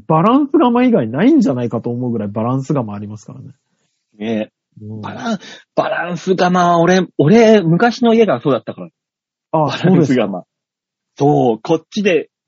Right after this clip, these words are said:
Speaker 2: お湯が出てないと、
Speaker 1: うん。
Speaker 2: お風呂温まんないみたいな。あったもん。
Speaker 1: あー。私、子供の時あれですからね。あの、火で沸かす風呂でしたから。
Speaker 2: あ、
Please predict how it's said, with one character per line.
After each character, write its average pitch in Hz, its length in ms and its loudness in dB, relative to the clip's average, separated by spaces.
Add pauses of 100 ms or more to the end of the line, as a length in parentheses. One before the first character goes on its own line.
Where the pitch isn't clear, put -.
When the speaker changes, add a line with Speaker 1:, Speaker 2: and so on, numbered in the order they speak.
(240)
Speaker 2:
お 151 100 2
湯 156 180 4
が 147 220 0 (1160)
出 151 180 -2
て 156 100 -4
な 131 120 -4
い 120 80 -6
と、 123 200 -10 (300)
Speaker 1:
う 127 80 -4
ん。 127 140 0
Speaker 2:
お 139 80 -4
風 151 80 -2
呂 135 100 -4
温 135 220 -6
ま 135 100 -6
ん 123 40 -12
な 117 80 -14
い 113 40 -10
み 107 60 -14
た 101 120 -18
い 92 60 -16
な。 92 80 -20 (480)
あ - 100 -14
っ - 20 -10 (100)
た 117 80 2
も 117 340 -2
ん。 104 40 -20
Speaker 1:
あ - 20 -20
ー。 - 20 -20 (1040)
私、 208 340 0
子 262 160 0
供 262 180 2
の 262 120 2
時 233 200 0
あ 127 100 0
れ 139 100 0
で 147 100 0
す - 80 -14
か 117 80 -4
ら 101 100 -10
ね。 107 220 -14
あ 131 120 -6
の、 107 280 -12 (1500)
火 269 120 2
で 262 80 4
沸 131 180 2
か 135 140 -4
す 120 140 -8
風 135 120 -8
呂 131 100 -2
で 110 100 -4
し - 60 -16
た - 80 -14
か - 120 -18
ら。 - 100 -20 (800)
Speaker 2:
あ、 - 240 -10